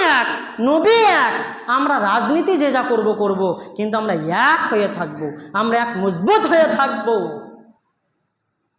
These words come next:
আমি এই রে-, রাজনীতির সাথে জড়িত আছি, এ যখন জিতে যাবে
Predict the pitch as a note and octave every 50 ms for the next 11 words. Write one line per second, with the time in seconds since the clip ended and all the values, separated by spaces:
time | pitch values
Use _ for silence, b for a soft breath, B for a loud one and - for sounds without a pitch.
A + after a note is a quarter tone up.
0 | _ _ - E3 G3 B3+ D4+ E4 E4 E4 D4+ E4+ E4+ E4 D#4 D#4+ D#4+ C#4 C#4 D#4
1 | D#4+ C#4 D#4+ - D#4+ D4 D#4+ C4+ D#4+ D#4+ D#4+ E4 E4 D#4+ E4 D4 B3 C4+ C#4 C#4
2 | C#4+ C#4 D4+ D4 C4 D4 D4 D#4 D4+ C#4+ D4+ D4+ D#4 C#4